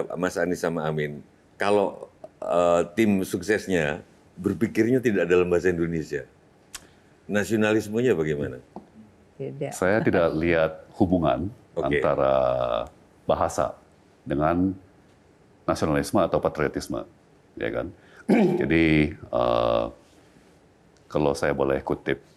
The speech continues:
Speaker 3: Presiden Soekarno, ya, beliau pernah mengatakan bahwa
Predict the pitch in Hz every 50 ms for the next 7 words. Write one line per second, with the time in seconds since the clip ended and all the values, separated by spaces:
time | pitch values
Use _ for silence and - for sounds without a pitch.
0 | _ - - _ _ _ _ _ _ _ _ _ _ - 87 80 - 87 78 73
1 | - 90 - 82 80 80 78 71 60 - - - _ _ _ _ _ _ _ _
2 | _ _ _ _ _ _ _ _ _ _ _ _ _ _ _ - 73 - - 58
3 | 57 58 87 - _ _ _ _ _ _ _ _ - 67 69 71 78 87 98 113
4 | 110 110 110 110 110 - - 78 78 73 73 76 80 - - - _ _ _ _
5 | _ _ _ _ _ _ _ _ _ _ _ _ _ _ _ _ _ _ _ _
6 | - - 76 73 73 - 80 - - 62 53 55 - - - _ _ _ _ _
7 | _ _ _ _ _ _ _ - - 69 67 69 69 78 73 69 67 65 65 65
8 | 64 64 -